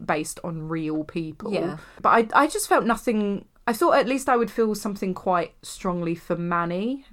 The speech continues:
Speaker 1: played by Diego Calva, as a kind of, he's very handsome, by the way, congratulations. But this kind of, you know, Mexican immigrant, treated like shit, finds his way to the top by sort of pure graft. Um, but then he has this, you know,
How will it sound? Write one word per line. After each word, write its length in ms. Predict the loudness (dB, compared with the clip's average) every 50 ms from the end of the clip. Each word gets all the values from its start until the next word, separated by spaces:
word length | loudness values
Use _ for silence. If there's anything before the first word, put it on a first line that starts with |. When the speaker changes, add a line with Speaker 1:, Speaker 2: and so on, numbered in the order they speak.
| -16 -14
Speaker 1:
played 340 | -6 -2 0 0 0 2 2
by 160 | 0 0 0
Diego 400 | 0 0 0 0 0 0 -2 -4
Calva, 460 | -4 -2 2 2 2 2 2 2 0
as 140 | 0 0 -2
a 40 | -4
kind 260 | -2 0 0 0 0
of, 200 | -2 -4 -10 -18 -20 -20 -16
he's 140 | -16 -14 -8
very 120 | -6 -6 -6
handsome, 360 | -4 -6 -8 -8 -8 -8 -6
by 100 | -4 -4
the 80 | -4
way, 100 | -4 -6
congratulations. 720 | -6 -8 -8 -8 -8 -8 -8 -10 -10 -12 -10 -10 -12 -14 -14 -18 -20 -20 -20 _ -8
But 140 | -8 -6 -6
this 100 | -6 -6
kind 220 | -2 0 0 0
of, 120 | 0 -2
you 80 | -2 -4
know, 140 | -2 -2 -2
Mexican 460 | -2 -2 -4 -6 -10 -8 -4 -2 0
immigrant, 500 | 0 0 0 2 2 2 2 2 -2 -6
treated 320 | -8 -8 -8 -8 -6 -8
like 140 | -10 -12 -12
shit, 400 | -8 -6 -4 -2 -2 -2 -4 -6
finds 320 | -4 -2 0 0 0 -2 -4
his 120 | -4 -2
way 280 | 0 0 2 2 0 -2
to 120 | -4 -8
the 80 | -10 -10
top 360 | -14 -6 -4 -4 -4 -4 -4
by 140 | -4 -4 -2
sort 240 | -4 -6 -8 -10 -10
of 60 | -14
pure 460 | -8 -2 0 0 0 0 0 -4 -6 -8 -14 -20 -20 -20 -20 -20 -20 -20 -20 -18 _
graft. 880 | -4 2 6 6 8 8 8 8 8 6 6 4 0 -10 -16 -14 -12 -12 -10 -4
Um, 640 | -2 0 0 0 0 -2 -2 -2 -4 -4 -4 -6 -6
but 120 | -8 -6
then 160 | -4 -2 -2 -2
he 100 | 0 0
has 180 | -2 -2 -2 -4
this, 260 | -6 -6 -6 -6 -8
you 40 | -6
know, 220 | -6 -6 -6 -8